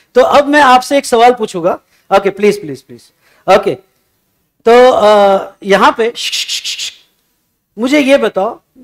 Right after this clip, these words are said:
समझ लो वी स्मार्ट एकेडमी आपने क्लास लिया, ठीक है,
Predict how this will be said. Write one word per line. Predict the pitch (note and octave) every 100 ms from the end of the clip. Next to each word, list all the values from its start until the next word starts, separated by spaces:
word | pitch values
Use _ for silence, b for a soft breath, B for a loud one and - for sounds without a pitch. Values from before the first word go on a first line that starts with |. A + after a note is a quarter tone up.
| -
समझ | - A#3 C4
लो | B3+
वी | G#3 A3+
स्मार्ट | A3 A#3+
एकेडमी | G#3+ F#3+ F3+ F#3
आपने | F#3+ E3 F3 F#3
क्लास | G3+ _ F#3 D#3+ D3 B2+
लिया, | A#2 _ _ _ _ _ _
ठीक | C4
है, | -